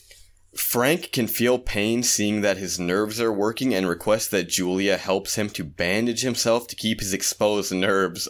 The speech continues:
under wraps. Uh, too stupid? Frank,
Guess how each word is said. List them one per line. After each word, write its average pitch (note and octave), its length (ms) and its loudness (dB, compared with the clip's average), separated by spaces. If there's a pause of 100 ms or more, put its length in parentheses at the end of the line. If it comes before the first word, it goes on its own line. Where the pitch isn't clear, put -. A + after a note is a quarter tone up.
(120)
under F#2+ 400 2
wraps. E2 680 0 (400)
Uh, F#2 580 4
too D3+ 180 0
stupid? F#3+ 540 0 (300)
Frank, E3 680 2